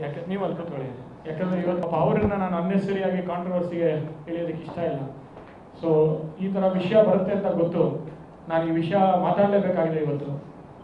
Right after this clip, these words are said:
ಯಾಕೆ ಅಂತಂದ್ರೆ ನಾನು ಒಬ್ಬ ಸಿನಿಮಾ ನಿರ್ದೇಶಕ ಅಷ್ಟೇ ಅಲ್ಲ, ನಾನೊಬ್ಬ ಪತ್ರಕರ್-, ಪತ್ರಕರ್ತ ಕೂಡ. ನಿನ್ನೆ ಒಂದು ಪ್ರೆಸ್ ಕಾನ್ಫರೆನ್ಸ್ ಇಟ್ಕೊಂಡಿದ್ದೆ.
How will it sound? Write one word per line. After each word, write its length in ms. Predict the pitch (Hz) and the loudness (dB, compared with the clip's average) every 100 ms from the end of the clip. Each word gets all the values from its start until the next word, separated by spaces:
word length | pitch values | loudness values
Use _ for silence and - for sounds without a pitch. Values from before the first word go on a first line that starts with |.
| - | -4
ಯಾಕೆ 240 | 156 190 | -2 0
ಅಂತಂದ್ರೆ 400 | 202 202 202 190 | -2 -2 -2 -2
ನಾನು 200 | 196 180 | -2 0
ಒಬ್ಬ 100 | 175 | 0
ಸಿನಿಮಾ 260 | 175 196 202 | 0 0 2
ನಿರ್ದೇಶಕ 440 | 202 196 190 - | 2 2 0 0
ಅಷ್ಟೇ 280 | 185 151 - | 2 2 2
ಅಲ್ಲ, 300 | 185 165 156 - - - - | 4 4 2 -2 -10 -14 -10
ನಾನೊಬ್ಬ 380 | 170 180 175 175 | -4 0 0 0
ಪತ್ರಕರ್-, 480 | - 202 196 - 180 | -4 -4 -4 -6 -6
ಪತ್ರಕರ್ತ 380 | 214 202 196 | -4 -2 0
ಕೂಡ. 240 | 190 175 151 139 - - - - - - - | 0 0 0 -2 -4 -14 -18 -20 -20 -18 -6
ನಿನ್ನೆ 280 | 180 220 220 | -2 2 4
ಒಂದು 580 | 214 202 196 202 190 - - - | 2 2 0 0 0 -4 -10 -6
ಪ್ರೆಸ್ 220 | 190 - | -4 0
ಕಾನ್ಫರೆನ್ಸ್ 360 | 208 202 202 | 0 0 -4
ಇಟ್ಕೊಂಡಿದ್ದೆ. 460 | 165 180 170 160 131 | -4 -2 -2 -2 -6